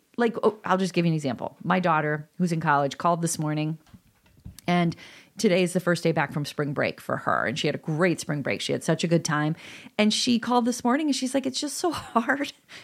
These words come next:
to go back into the world of, you know, college." And, you know, doesn't that make sense to everybody? Like,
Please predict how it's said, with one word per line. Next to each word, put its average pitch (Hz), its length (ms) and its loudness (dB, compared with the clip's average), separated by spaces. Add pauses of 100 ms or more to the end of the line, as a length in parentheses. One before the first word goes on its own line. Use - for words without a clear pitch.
(140)
to 302 100 2
go 226 220 2
back 233 640 -2
into 226 540 -2
the 165 360 0 (380)
world 185 560 2
of, 170 380 2 (100)
you 180 80 2
know, 170 100 2
college." 180 640 0 (360)
And, 233 420 2 (420)
you 247 160 2
know, 240 340 2 (720)
doesn't 359 320 0
that 480 140 0
make 415 140 0
sense 320 320 2
to 392 60 2
everybody? 392 420 2
Like, 247 220 2